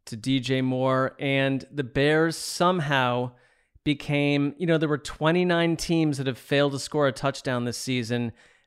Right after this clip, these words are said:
They are the first team to do that <laughs> and win. Uh,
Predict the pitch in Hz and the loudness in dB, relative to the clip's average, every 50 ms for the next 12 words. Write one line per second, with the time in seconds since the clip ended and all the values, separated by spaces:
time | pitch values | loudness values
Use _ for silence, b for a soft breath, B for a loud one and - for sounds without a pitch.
0 | b - 143 147 143 143 135 139 - - - - 175 190 202 185 - - - 170 | b 4 6 8 8 6 4 2 -2 -4 0 4 4 6 6 4 0 -2 0 2
1 | 151 143 139 131 131 131 131 - _ _ _ - - - 143 123 127 139 139 131 | 4 4 4 2 2 0 -2 -6 _ _ _ -12 -6 -6 -2 0 2 2 4 6
2 | 139 131 131 131 - - - 139 131 131 127 123 135 143 139 123 117 120 113 - | 6 6 6 4 4 0 0 0 0 0 0 0 2 2 2 2 0 -4 -8 -12
3 | - - _ _ _ _ _ _ _ _ _ _ _ _ _ _ _ _ - 139 | -16 -20 _ _ _ _ _ _ _ _ _ _ _ _ _ _ _ _ 0 4
4 | 135 131 131 - | 4 4 4 4